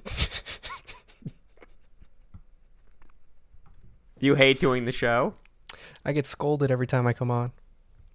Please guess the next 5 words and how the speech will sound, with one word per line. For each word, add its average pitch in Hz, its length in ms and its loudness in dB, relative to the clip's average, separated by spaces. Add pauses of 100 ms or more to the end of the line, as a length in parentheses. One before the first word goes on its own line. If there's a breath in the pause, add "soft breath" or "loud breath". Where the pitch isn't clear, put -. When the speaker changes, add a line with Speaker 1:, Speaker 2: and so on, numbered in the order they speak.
(1900 loud breath)
Speaker 2:
I 233 120 12
can't 220 340 8
be 139 220 6
every 127 400 8
time. 139 600 4